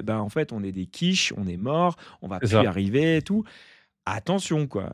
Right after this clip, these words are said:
Speaker 1: Non, non, non, non.
Speaker 2: Ah non, mais t'as
Speaker 1: Gardez
Speaker 2: raison.
Speaker 1: vo-, gardez votre lucidité. Euh,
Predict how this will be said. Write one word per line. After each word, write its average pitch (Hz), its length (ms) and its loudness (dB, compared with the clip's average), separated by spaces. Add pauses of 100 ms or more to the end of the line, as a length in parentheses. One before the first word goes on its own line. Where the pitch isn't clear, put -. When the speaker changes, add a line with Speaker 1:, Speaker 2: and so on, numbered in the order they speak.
(120)
Speaker 1:
Non, 156 420 0
non, 151 240 -2
non, 156 220 -2
non. 160 120 -4
Speaker 2:
Ah 147 80 4
non, 170 60 6
mais 160 80 8
t'as - 40 4
Speaker 1:
Gardez 117 200 8
Speaker 2:
raison. 120 40 2
Speaker 1:
vo-, 117 220 2
gardez 120 440 0
votre 123 260 -2
lucidité. 120 680 -2 (460)
Euh, 98 760 0